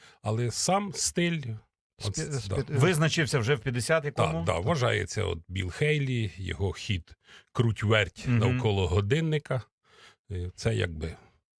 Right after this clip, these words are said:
Speaker 3: Все.
Speaker 1: пішло, поїхало, і до цих пір ніхто не може зупинити.
Speaker 3: Мистецтвознавці якби це виділили. Ем,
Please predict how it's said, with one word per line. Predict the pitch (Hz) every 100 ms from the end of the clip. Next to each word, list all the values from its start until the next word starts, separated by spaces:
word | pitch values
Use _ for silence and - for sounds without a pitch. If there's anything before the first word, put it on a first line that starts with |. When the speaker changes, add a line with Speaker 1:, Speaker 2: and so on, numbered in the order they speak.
| _
Speaker 3:
Все. | - 113
Speaker 1:
пішло, | 82 - 127 147 117 - _
поїхало, | 95 120 135 127 113 110
і | - 104
до | 98
цих | - 120 -
пір | - 107 98
ніхто | 90 -
не | 92
може | 87 87 82
зупинити. | 76 - 82 -
Speaker 3:
Мистецтвознавці | 120 127 - 113 143 117 143 117 131
якби | 113 107 110
це | 120
виділили. | 104 104 90 87 87 - - - 95 -
Ем, | 131 127 127 127 127 127 123 127 123 123